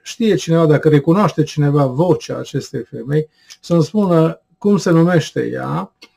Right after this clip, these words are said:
uh, pentru că aș vrea ca să comentez, uh, așa zisa prorocie sau descoperire a ei, dar vreau ca să știu despre cine este vorba. Deci scrieți la comentarii dacă știți cum o cheamă pe femeia aceasta și de unde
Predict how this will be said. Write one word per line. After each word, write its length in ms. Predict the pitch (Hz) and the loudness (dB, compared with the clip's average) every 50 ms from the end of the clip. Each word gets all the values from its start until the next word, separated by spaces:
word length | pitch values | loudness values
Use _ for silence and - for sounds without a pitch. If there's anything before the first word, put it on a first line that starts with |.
| _ _ _ _ - | _ _ _ _ -4
uh, 160 | 156 151 147 | -2 -2 0
pentru 340 | 143 175 170 156 165 170 156 | 2 2 2 2 0 -2 0
că 120 | - 170 | 2 2
aș 260 | 165 185 190 156 143 | 2 2 2 0 2
vrea 140 | - 208 196 | 2 0 0
ca 120 | 190 190 | 0 0
să 180 | 165 - - 165 | 0 0 0 0
comentez, 760 | 147 165 165 160 165 160 156 151 196 190 175 160 143 - - - | 2 4 4 4 4 4 2 2 0 0 0 0 -2 -4 -4 -2
uh, 320 | 156 147 143 139 135 151 160 | 0 0 0 0 -2 -2 -4
așa 360 | 147 - - 170 156 147 143 | -4 -2 0 2 2 2 2
zisa 400 | 135 135 165 139 - - 151 135 | 2 0 0 0 0 0 0 0
prorocie 760 | - - 151 151 143 139 143 143 - - 202 170 139 127 120 | 0 2 2 4 4 4 2 0 -2 -2 -2 0 0 0 -2
sau 160 | 117 143 135 | -4 -4 -4
descoperire 840 | 123 139 123 - - 156 139 - 147 147 151 165 160 143 131 127 135 | -2 -2 -4 0 0 -2 0 2 2 4 4 4 4 2 2 -2 -4
a 120 | 123 120 123 | -6 -6 -4
ei, 320 | 131 143 165 185 190 - _ _ _ _ _ _ _ _ _ | -2 -2 -2 -2 -4 -8 _ _ _ _ _ _ _ _ _
dar 160 | - 202 208 | 0 0 2
vreau 200 | 202 226 220 208 | 4 4 4 4
ca 120 | - 190 | 4 0
să 160 | 170 - - 160 | 0 0 0 -2
știu 180 | 147 - 208 | -2 -2 0
despre 320 | 180 160 147 147 - 160 139 | 0 0 0 0 0 -2 -2
cine 320 | - - 175 151 143 139 | -2 -2 -4 -2 -2 -2
este 280 | 135 - - - 117 123 | -2 -4 -6 -6 -6 -2
vorba. 480 | 127 156 160 151 143 131 131 120 - - _ _ _ _ | 2 2 2 4 2 2 -2 -4 -4 -10 _ _ _ _
Deci 240 | - 165 165 160 | 0 0 0 0
scrieți 600 | - - - - - 214 220 214 190 160 - - | -2 -10 -12 -8 -4 0 2 2 2 0 0 0
la 120 | 170 151 147 | 0 0 2
comentarii 680 | - 160 147 143 143 139 135 - 175 170 156 147 143 | 2 2 2 2 2 0 0 2 2 2 4 4 4
dacă 300 | 135 170 175 240 - 143 | 4 4 2 2 0 -4
știți 440 | - - - 160 151 151 - - - _ | -4 -4 -4 -4 -4 -4 -6 -14 -14 _
cum 140 | - 202 | -4 -2
o 120 | 180 160 147 | 0 0 0
cheamă 300 | - 170 151 143 135 127 | 0 0 0 0 0 -2
pe 140 | - - - | -4 -6 -6
femeia 340 | - - 151 147 151 139 | -4 -2 0 0 0 0
aceasta 400 | 123 120 - 170 156 147 - 151 | -2 -2 -2 -2 -2 -2 -2 -4
și 140 | 131 - - | -4 -4 -4
de 140 | 143 123 131 | -4 -2 0
unde 380 | 143 151 160 151 135 131 135 - | 2 2 2 0 0 -2 -4 -6